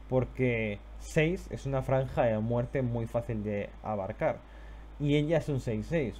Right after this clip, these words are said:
por tanto obligas a que el otro haga algo en respuesta al instante, siempre y cuando no puedas matarle en el mismo turno. Porque si tienes un Okami veloz en mesa,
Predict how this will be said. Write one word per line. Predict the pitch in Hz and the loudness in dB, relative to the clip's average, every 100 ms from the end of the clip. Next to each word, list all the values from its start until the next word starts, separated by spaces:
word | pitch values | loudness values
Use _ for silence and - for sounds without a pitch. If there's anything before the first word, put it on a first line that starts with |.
| - | -4
por | 117 | -2
tanto | 127 147 | 0 2
obligas | 127 123 135 135 | 2 2 2 0
a | 127 | 0
que | 120 113 | -4 -2
el | |
otro | 120 147 139 - | 0 0 -2 0
haga | 120 113 | 0 2
algo | 123 139 120 | 2 2 0
en | 107 | -2
respuesta | 104 - 131 131 156 143 113 - - - | -4 -4 -4 -2 0 0 -2 -10 -18 -14
al | 117 110 | -8 -4
instante, | 110 - 147 131 90 - - - - | -4 2 2 2 -8 -12 -16 -16 -6
siempre | - 131 131 | 0 2 4
y | |
cuando | 131 135 | 4 4
no | 160 131 | 2 4
puedas | 131 123 | 2 4
matarle | 117 131 139 | 2 0 0
en | |
el | 139 | 0
mismo | 113 110 104 | -2 -2 -2
turno. | 151 120 87 - - - - | -2 -2 -6 -10 -16 -16 -8
Porque | 107 - 104 95 | -8 -4 -4 -4
si | - | -6
tienes | 110 117 117 | -6 -4 -2
un | 120 | 0
Okami | 120 117 110 113 | 0 2 2 2
veloz | 110 113 | 2 2
en | 117 113 | 0 0
mesa, | 131 127 147 | -2 0 -4